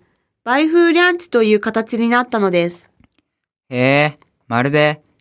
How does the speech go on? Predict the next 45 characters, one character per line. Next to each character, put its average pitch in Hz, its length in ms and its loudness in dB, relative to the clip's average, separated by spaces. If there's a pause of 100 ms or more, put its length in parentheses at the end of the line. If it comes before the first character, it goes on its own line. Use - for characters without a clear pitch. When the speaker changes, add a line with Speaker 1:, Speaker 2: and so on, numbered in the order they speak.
(160)
Speaker 2:
両 127 180 -2
手 175 100 0
で 165 80 2
円 180 280 2
を 123 60 2
描 123 180 0
く 135 120 -2
よ 123 120 4
う 120 40 2
で 110 80 2
す 107 100 -4
ね。 104 300 0 (840)
Speaker 1:
そ 254 160 -4
う 226 40 0
で 202 140 2
す 170 120 -6
よ。 185 300 0 (840)
古 320 120 -8
代 269 260 0
中 269 240 0
国 214 220 0
で 180 120 2
は、 175 280 0 (420)
円 254 240 -2
は 185 280 0 (160)
す - 160 -10
な 262 100 2
わ 269 140 0
ち 185 200 -6
天 294 340 0
を 202 80 0
示 196 360 -2
し、 165 280 -4 (420)
そ - 160 -4
れ 214 120 2
に 220 300 -4 (220)
天 302 260 -2
と 208 140 0
人 208 260 -2
は 196 260 0 (380)
一 349 220 -2
つ 277 120 -6
の 214 120 0
も 170 160 -2
の。 175 260 0